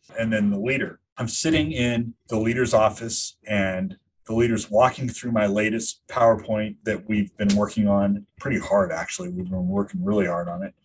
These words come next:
At one point, the leader directs the comments to the phone, and I'm sitting right there in front of this individual, like,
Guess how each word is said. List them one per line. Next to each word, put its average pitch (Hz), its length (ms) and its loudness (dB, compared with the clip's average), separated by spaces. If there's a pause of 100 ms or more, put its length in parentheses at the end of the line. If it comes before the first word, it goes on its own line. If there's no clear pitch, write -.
(120)
At 110 180 4
one 127 320 4
point, 143 320 0
the 107 100 -6
leader 104 760 -2
directs 117 440 2
the 127 80 -8
comments 123 500 0
to 104 80 -10
the 101 100 -6
phone, 92 580 2 (160)
and 110 100 0
I'm 110 140 4
sitting 175 320 6
right 135 180 8
there 127 180 2
in 110 80 2
front 139 300 4
of 117 80 2
this 110 180 -4
individual, 104 560 -4
like, 95 220 -2